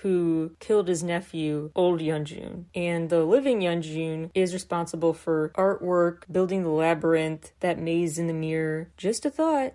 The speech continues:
It could explain why his character is so freaking angsty too, even compared to the others, 'cause his guilt is stronger that he had to bury. Now, Avi's true name is Who Built the Labyrinth, which would be Huninkai. By the way, I'm not reaching. They overtly cite Daedalus and Icarus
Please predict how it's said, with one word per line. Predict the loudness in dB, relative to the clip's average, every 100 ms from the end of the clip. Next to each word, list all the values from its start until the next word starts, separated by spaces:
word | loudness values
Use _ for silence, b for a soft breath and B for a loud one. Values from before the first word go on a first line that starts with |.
| -6
It | -4
could | -4
explain | -4 -6 -4 -2
why | -2
his | -2
character | -2 -2 -2 -4 -2 -4 -4
is | -2
so | 0 -2
freaking | -2 -6 -4 -4
angsty | -4 -6 -10 -12
too, | -4 -2 -2 -4
even | -6 -4 -2
compared | -2 0 -2
to | -2
the | 0 2
others, | 2 0 -2 -6 _
'cause | 0 2 4 2 0 -6 -6
his | -4 -4
guilt | -2 -2 -2
is | -8 -8
stronger | -6 -4 -4 -4 -6 -6 -4
that | -2
he | 0
had | 0
to | 0
bury. | 2 2 0 -4 -8 _ _ _ _ _ _ -6
Now, | -4 -4 0
Avi's | 2 2 0 -2 -2 -2 -4 -8 -10
true | -10 -2 0
name | 0 -2 -2 -2
is | -2 0 0 -2 -4
Who | -4
Built | 0 -2
the | 0
Labyrinth, | 2 0 0 -4 -6 -16 -8
which | -6 -4
would | -4
be | -6
Huninkai. | -4 -4 -4 -6 -8 -8 -8 -16 _
By | 2
the | 4
way, | 4
I'm |
not | 4 0 2
reaching. | 0 0 -4 -4 2
They | 6
overtly | 6 6 -2 -2 -4
cite | -2 -2 0
Daedalus | 0 0 2 2 0 -4
and | -6 -2
Icarus | -2 -2 -2 -2 -4 -8